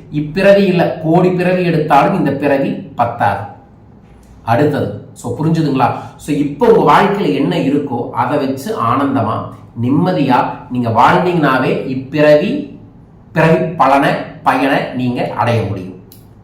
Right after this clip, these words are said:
புரிஞ்சுதுங்களா? So, ஆதலால் நீங்க மு-, அ, போ-, நம்ம போன பிறவில யா-, மாடா பிறந்தோமா, அல்லது புண்ணியம் செஞ்சு பிறந்தோமா, பாவம் செஞ்சு பிறந்தோமா அப்படின்லாம் குழப்ப வேண்டாம்.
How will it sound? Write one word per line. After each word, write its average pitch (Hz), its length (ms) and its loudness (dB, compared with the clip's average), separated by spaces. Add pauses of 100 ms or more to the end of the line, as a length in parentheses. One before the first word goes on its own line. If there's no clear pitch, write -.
(280)
புரிஞ்சுதுங்களா? 107 560 -2 (380)
So, 160 280 0
ஆதலால் 156 640 4 (180)
நீங்க 151 240 0
மு-, 147 340 -2
அ, 120 280 -2
போ-, 135 180 0
நம்ம 123 180 0
போன 147 360 2
பிறவில 160 440 0
யா-, - 300 0
மாடா 151 300 4
பிறந்தோமா, 127 580 0 (300)
அல்லது 139 260 0
புண்ணியம் 156 360 2
செஞ்சு 151 280 0
பிறந்தோமா, 120 480 0 (300)
பாவம் 170 420 4
செஞ்சு 147 180 0
பிறந்தோமா 135 380 -2
அப்படின்லாம் 135 380 -2
குழப்ப 139 300 2
வேண்டாம். 107 460 -2